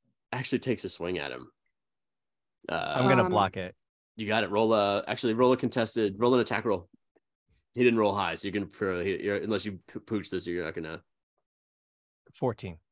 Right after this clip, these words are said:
Speaker 1: Fourteen. Yeah, you're able to, however you want to. He, um, uh, he rolled a twelve, so you're able to kinda, like, either bring the quarterstaff up and block it or grab his arm with wh-, however you wanted to hold him back. How, how, how do you
Speaker 2: Yeah,
Speaker 1: stop him?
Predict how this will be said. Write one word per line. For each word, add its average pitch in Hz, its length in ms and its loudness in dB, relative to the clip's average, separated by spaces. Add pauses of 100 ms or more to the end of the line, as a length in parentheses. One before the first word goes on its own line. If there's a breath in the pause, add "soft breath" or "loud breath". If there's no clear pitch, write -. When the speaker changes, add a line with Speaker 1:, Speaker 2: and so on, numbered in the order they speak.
(220)
Speaker 1:
Fourteen. 110 400 0
Yeah, 104 100 4
you're 104 160 2
able 110 180 2
to, 104 220 0
however 113 320 4
you 101 140 -2
want 98 220 -4
to. 85 280 -8
He, 98 200 -8
um, 90 580 -4 (520)
uh, 82 340 -6 (120)
he 113 120 -4
rolled 107 220 2
a 85 60 -10
twelve, 78 320 -6
so 95 80 -8
you're 95 180 0
able 90 180 -4
to 90 60 -6
kinda, 95 220 -4
like, 90 140 -6
either 95 180 -6
bring 92 160 -8
the 87 80 -12
quarterstaff 107 540 0
up 101 160 -4
and 95 80 -6
block 98 280 0
it 98 80 -2
or 90 60 -2
grab 95 280 -2
his 92 100 -2
arm 95 260 -2
with 92 140 -4
wh-, 101 180 -8
however 98 240 -2
you 98 80 0
wanted 90 160 -6
to 87 80 -6
hold 87 180 -8
him 85 60 -8
back. 85 140 -4
How, 117 100 0
how, 123 280 2
how 123 120 0
do 135 80 6
you 127 60 6
Speaker 2:
Yeah, 95 80 2
Speaker 1:
stop - 160 -6
him? 90 100 -12